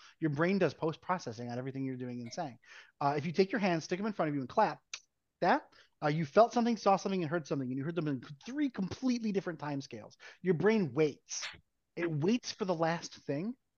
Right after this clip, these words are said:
that is most referential, and it relies on sound because it's the last one, and it's basically the one that,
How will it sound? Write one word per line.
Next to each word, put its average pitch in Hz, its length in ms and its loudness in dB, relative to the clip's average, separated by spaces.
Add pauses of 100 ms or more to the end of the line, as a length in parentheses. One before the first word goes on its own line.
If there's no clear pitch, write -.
(140)
that 156 100 2
is 143 140 2
most 156 420 2
referential, 143 680 -4 (220)
and 160 120 -4
it 175 60 -2
relies 147 480 2
on 151 200 -2
sound 180 520 -4
because 123 200 -10
it's 139 120 -8
the 160 40 4
last 139 440 -2
one, 160 280 -2 (260)
and 175 100 2
it's 143 120 -2
basically 190 460 2
the 165 120 2
one 156 140 4
that, 147 180 4